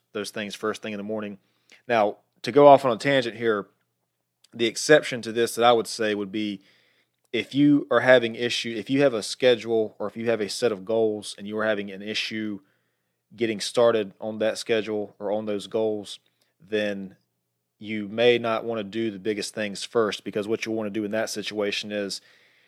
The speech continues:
you'll wanna start with the small things, give yourself some momentum, give yourself some confidence from, from completing the small things, and then you work up to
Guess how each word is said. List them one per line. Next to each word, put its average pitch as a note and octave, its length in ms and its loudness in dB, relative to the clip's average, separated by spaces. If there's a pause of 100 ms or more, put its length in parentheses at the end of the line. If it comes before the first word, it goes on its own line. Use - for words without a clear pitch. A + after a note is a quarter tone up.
(140)
you'll A#2 180 0
wanna A2+ 200 0
start B2+ 420 6
with A2 140 -4
the G2+ 100 -12
small C3 440 4
things, G#2 580 -6 (260)
give A#2 160 -4
yourself A#2+ 460 2
some A2+ 240 -8
momentum, G#2 600 -4 (720)
give A2 140 -4
yourself A2 360 0
some G2+ 180 -10
confidence G#2+ 560 -4
from, G2+ 420 -4
from G2 380 -8 (960)
completing B2 500 -2
the G2+ 60 -8
small G#2 340 -2
things, G#2 400 -8
and G2+ 100 -10
then G#2+ 100 -8
you G#2 120 -10
work G#2+ 280 -4
up G#2+ 180 -6
to A2 420 -6